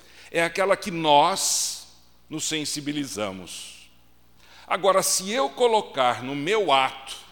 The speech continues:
somente a compaixão, eu não consigo nenhuma, nenhum desses objetivos.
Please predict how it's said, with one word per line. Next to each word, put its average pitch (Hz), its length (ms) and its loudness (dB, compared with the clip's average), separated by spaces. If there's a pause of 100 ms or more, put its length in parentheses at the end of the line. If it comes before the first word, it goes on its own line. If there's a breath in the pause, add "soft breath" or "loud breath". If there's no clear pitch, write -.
(420 loud breath)
somente 202 840 -2
a 170 60 -4
compaixão, 151 920 -2 (1300)
eu 156 160 -2
não 156 160 -4
consigo 139 800 -8 (340)
nenhuma, 208 1200 -2
nenhum 165 520 -4
desses 160 480 -2
objetivos. 139 1120 -12